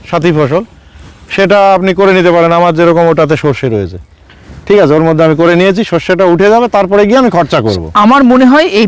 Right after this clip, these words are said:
Speaker 2: পেয়ারা চাষে প্রথমে লাগানোর প্রথম ছ মাস সাথী ফসল চাষ করাই যায়।
Speaker 1: অবশ্যই।
Speaker 2: তাই
Speaker 1: আমি
Speaker 2: না?
Speaker 1: এটাতে কলমি ছিল,
Speaker 2: হ্যাঁ।
Speaker 1: কলমির পরে ভেন্ডি ছিল।
Speaker 2: আচ্ছা।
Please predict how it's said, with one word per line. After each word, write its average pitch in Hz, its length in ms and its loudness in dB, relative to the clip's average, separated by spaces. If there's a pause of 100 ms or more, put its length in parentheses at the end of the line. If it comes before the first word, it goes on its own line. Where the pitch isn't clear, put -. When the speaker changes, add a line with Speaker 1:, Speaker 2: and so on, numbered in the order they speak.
Speaker 2:
পেয়ারা 240 440 2
চাষে 202 300 -4
প্রথমে 254 460 0
লাগানোর 233 520 2
প্রথম 285 560 0
ছ - 160 -8
মাস 247 500 0 (200)
সাথী - 360 -4
ফসল 240 340 -2
চাষ - 280 -4
করাই 185 300 0
যায়। 107 200 -6 (200)
Speaker 1:
অবশ্যই। 233 380 2
Speaker 2:
তাই 175 160 2
Speaker 1:
আমি 320 100 2
Speaker 2:
না? 262 60 2
Speaker 1:
এটাতে 240 280 0
কলমি 269 360 2
ছিল, 156 280 0
Speaker 2:
হ্যাঁ। 95 160 -6
Speaker 1:
কলমির 214 300 2
পরে 247 220 0
ভেন্ডি 262 340 2
ছিল। 190 340 0
Speaker 2:
আচ্ছা। 160 340 -10